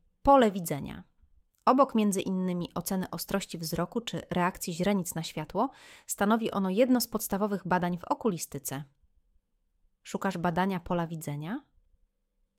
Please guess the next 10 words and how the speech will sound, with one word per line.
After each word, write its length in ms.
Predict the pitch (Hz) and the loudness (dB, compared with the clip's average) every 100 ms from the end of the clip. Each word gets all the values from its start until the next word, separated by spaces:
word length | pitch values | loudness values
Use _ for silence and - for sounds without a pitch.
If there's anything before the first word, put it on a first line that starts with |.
| _ 208 | _ -2
Na 120 | 196 | 0
portalu 420 | 202 202 302 269 | 0 0 0 0
kliniki 640 | - 226 240 233 226 214 | -2 -2 2 2 0 -6
kropka 420 | - 220 226 185 - | 0 0 0 -10 -8
p 160 | - 214 - | -2 -2 -2
l 240 | 135 147 190 - - - - | -4 -4 -8 -18 -20 -20 -6
znajdziesz 500 | 196 240 285 247 233 | 2 4 6 4 2
placówki 540 | - 202 320 339 - | 0 0 0 -4 -2
wykonujące 600 | 202 202 190 190 - - | -4 -2 0 0 -2 -4
perymetrię. 680 | - 180 170 139 - 151 - | -4 -2 -2 -4 -8 -12 -12